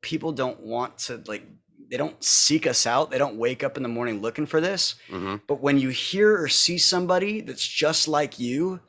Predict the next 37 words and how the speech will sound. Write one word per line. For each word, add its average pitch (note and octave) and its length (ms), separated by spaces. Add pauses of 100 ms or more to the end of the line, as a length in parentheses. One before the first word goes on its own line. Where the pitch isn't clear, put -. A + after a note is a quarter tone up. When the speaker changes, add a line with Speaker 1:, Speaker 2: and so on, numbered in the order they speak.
(440)
Speaker 1:
achieving D#3+ 520
the D#3 80
things D#3 400
that C3 120
you B2 220 (480)
think F3 220
you G#3+ 100
could G#3 200
do, A#3 300
but E3 260
you've A#2+ 180
never C#3+ 260
really C#3+ 240
had C3 200
an A#2+ 100
opportunity, D#3 800
or B2+ 260
maybe A#2+ 240
you B2 120
didn't A#2 300
know B2 120
how A#2+ 180
to A2 80
get B2 300
there, F3 380 (720)
that E3 300
is B2 180
really C#3 160
the B2 120
value A#2+ 340
of G2+ 100
what A#2 140
we G#2+ 100
do. A2 300
So A#2 400
every F3+ 440
week, D#3 540